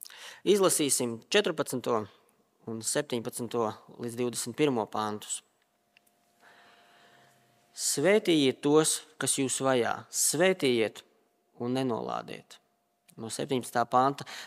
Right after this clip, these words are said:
"Neatmaksājiet ļaunu ar ļaunu, bet pūlieties darīt labu visu cilvēku priekšā.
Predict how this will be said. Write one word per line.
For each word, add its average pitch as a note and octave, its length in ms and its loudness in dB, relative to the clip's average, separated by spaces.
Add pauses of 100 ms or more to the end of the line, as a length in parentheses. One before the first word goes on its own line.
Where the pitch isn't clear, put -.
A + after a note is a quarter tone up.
(100)
"Neatmaksājiet B2+ 800 4
ļaunu C#3+ 480 6
ar B2 80 0
ļaunu, D3+ 560 6
bet B2+ 180 -2
pūlieties E3 560 6
darīt C3+ 340 4
labu D3 360 6
visu D#3 240 4
cilvēku A#2+ 560 0
priekšā. B2 400 -4